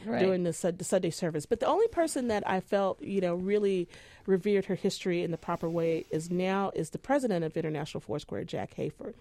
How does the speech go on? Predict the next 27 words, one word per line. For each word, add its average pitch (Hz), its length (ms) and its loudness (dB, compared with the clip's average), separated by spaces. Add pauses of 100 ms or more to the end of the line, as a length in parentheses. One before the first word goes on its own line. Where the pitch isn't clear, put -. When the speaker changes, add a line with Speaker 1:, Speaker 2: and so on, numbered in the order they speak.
(680)
Speaker 2:
And 190 240 6
he 208 240 0 (160)
t-, 247 100 0
gave 294 220 4
this 392 160 0
message 208 320 0
one 175 240 -2
evening. 156 400 -2
This 165 120 -4
was 180 120 -8
before 165 340 -2
I, 160 240 0
I 160 80 -2
started 156 460 -4
off 156 220 -4
on 151 100 -4
my, 147 200 -6 (380)
my 151 120 -2
quest - 440 -4
of, 156 180 -4
um, 147 300 -4
master's 156 460 -2
and 143 100 -4
P 151 140 -2
H 151 100 -4
D 226 160 0
program. 151 480 -4